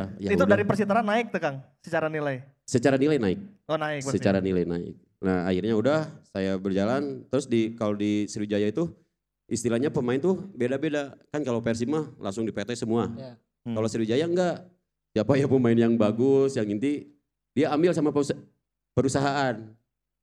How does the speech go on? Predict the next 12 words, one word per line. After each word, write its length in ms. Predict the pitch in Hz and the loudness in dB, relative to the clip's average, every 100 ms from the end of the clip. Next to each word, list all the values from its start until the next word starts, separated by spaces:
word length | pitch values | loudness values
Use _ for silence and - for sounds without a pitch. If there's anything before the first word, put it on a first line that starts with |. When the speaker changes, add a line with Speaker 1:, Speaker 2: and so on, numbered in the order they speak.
| _ _ | _ _
Speaker 2:
Untuk? 480 | 165 160 233 - - _ _ | -6 0 0 0 -14 _ _
Speaker 1:
Iya, 240 | - 226 | 0 2
satu-satu. 500 | 196 190 160 202 190 185 | 2 0 0 0 0 2
Misalkan 300 | 151 151 160 | 2 2 0
nanti 280 | 156 175 | 2 2
main 440 | 175 151 170 143 117 - _ _ _ | 2 2 2 -2 -6 -16 _ _ _
sa-, 180 | - 117 | -4 0
eh, 280 | 117 120 | 2 2
perusahaan 420 | 117 120 117 117 120 | 2 2 2 0 0
semen 300 | 131 160 147 | 0 2 2
misalkan. 500 | 117 107 95 92 82 | 0 -2 -2 -4 -6
Speaker 2:
Hmm. 200 | 170 | -8